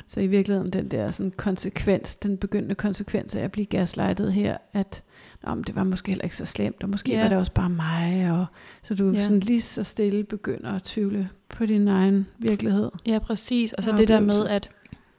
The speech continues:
Speaker 2: at jeg virkelig, jeg kan huske, at jeg virkelig
Speaker 1: <clears throat>
Speaker 2: sagde til mig selv, at, "Nå, men hvis ikke jeg var blevet så ked af det, og ikke havde taget det så tungt, altså, så var de dage jo ikke, eller
Speaker 1: Mm.
Speaker 2: den ene dag jo ikke, havde den ikke føltes så lang.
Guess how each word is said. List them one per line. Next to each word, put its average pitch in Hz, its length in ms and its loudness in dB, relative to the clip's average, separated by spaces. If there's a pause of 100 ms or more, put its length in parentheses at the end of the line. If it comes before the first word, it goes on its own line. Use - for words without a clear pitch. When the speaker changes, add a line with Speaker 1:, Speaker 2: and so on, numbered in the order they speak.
(260)
Speaker 2:
at 214 100 0
jeg 214 100 4
virkelig, 226 220 8
jeg 220 60 4
kan 220 80 2
huske, 240 160 4
at - 60 0
jeg 220 100 4
virkelig 226 300 6
Speaker 1:
<clears throat> - 60 -6
Speaker 2:
sagde 220 160 2
til 220 140 -2
mig 202 140 0
selv, 214 240 -2
at, 190 180 -4 (680)
"Nå, - 120 -4
men 185 40 2
hvis 190 180 2
ikke 233 120 4
jeg 226 60 0
var 208 80 4
blevet 220 280 4
så 233 160 -4
ked 233 300 2
af 185 180 0
det, 214 180 0
og 170 120 0
ikke 208 100 -2
havde 220 160 -2
taget 214 220 -2
det 214 80 -2
så 214 120 -4
tungt, - 540 -4
altså, 208 160 -4
så 208 120 -4
var 214 100 0
de 214 180 -6
dage 214 340 -4
jo 208 120 -2
ikke, 214 300 -4 (100)
eller 190 140 0
Speaker 1:
Mm. 170 40 0
Speaker 2:
den 214 180 2 (100)
ene 220 240 2
dag 220 480 -6
jo 208 60 0
ikke, 208 160 -2 (280)
havde 208 280 -2
den 202 120 0
ikke 214 140 -4
føltes 226 280 2
så - 100 -12
lang. 208 340 -6